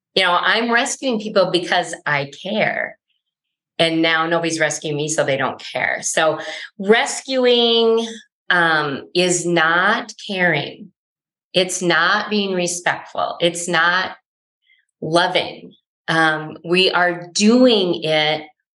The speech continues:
so that we ourselves aren't triggered. We're making everybody happy so that we don't have to feel the discomfort of upset, because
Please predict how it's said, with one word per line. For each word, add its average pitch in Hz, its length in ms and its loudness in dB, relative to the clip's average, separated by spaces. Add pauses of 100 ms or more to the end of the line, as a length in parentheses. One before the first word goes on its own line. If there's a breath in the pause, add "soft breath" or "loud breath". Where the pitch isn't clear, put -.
(1300)
so 185 520 2
that 175 360 0
we 190 240 0
ourselves 185 1040 0 (120)
aren't 160 280 0
triggered. - 680 -2
We're 160 100 0
making 165 300 0
everybody 240 540 2
happy - 580 -2 (420)
so 170 340 2
that 165 520 0
we 208 880 0
don't 170 400 0
have 156 320 -2
to 160 100 -8
feel 165 760 0
the 170 100 0
discomfort 185 1080 -2 (1120)
of 165 480 0 (240)
upset, - 580 -8 (120)
because 160 520 -2